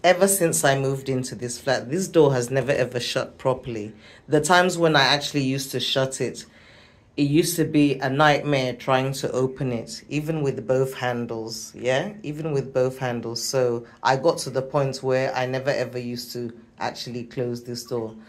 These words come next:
So back in the day, those days when I actually used to have people visiting me, people would actually get stuck in this toilet and I'd actually have to open the door for them. So that's number one. Uh, guys, this is obviously for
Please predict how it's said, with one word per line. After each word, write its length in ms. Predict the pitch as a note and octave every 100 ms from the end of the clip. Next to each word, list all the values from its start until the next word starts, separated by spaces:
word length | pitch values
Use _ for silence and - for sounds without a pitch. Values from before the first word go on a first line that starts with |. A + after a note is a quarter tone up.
| - _ _
So 400 | - D3+ C#3 C3
back 340 | B2 D#3 E3+ E3
in 180 | C#3
the 120 | B2 A#2+
day, 300 | C3+ B2+ B2
those 320 | A#2+ C#3+ C#3+
days 280 | C3 A#2+ B2
when 220 | C3+ B2+
I 80 | A2+
actually 360 | A#2+ A#2+ B2+
used 200 | A#2+ -
to 60 | A#2
have 280 | B2 A#2 -
people 300 | B2 B2 A#2
visiting 680 | A#2 A#2 A#2+ - A#2+ A#2+
me, 160 | A#2+ A2 - - - -
people 400 | A3+ G#3+ A#3+ G#3+
would 180 | D#3
actually 400 | D3 D3 - D#3
get 220 | D3 C#3+ B2+
stuck 400 | - D3 - C3
in 120 | A#2
this 220 | B2+ B2+
toilet 480 | - C3 B2 A#2+ -
and 100 | A2+
I'd 140 | A#2+
actually 380 | B2+ C3 - B2+
have 240 | B2 B2
to 100 | -
open 420 | - B2 - A#2+ A2
the 80 |
door 280 | G#2+ A#2 A2+
for 180 | G#2+ G#2+
them. 300 | G2+ A2+ G#2+
So 160 | - E3+
that's 280 | A#3 -
number 300 | D3+ C3+ B2+
one. 340 | A#2 B2 A2+ A2 - - _ _ _ -
Uh, 200 | A#2 B2+ B2+ -
guys, 400 | F3 E3+ D#3+ -
this 300 | - D3 -
is 320 | D#3 - - -
obviously 640 | F3 D#3 D#3 D#3 B2+ A#2+
for 400 | A#2+ B2+ A#2+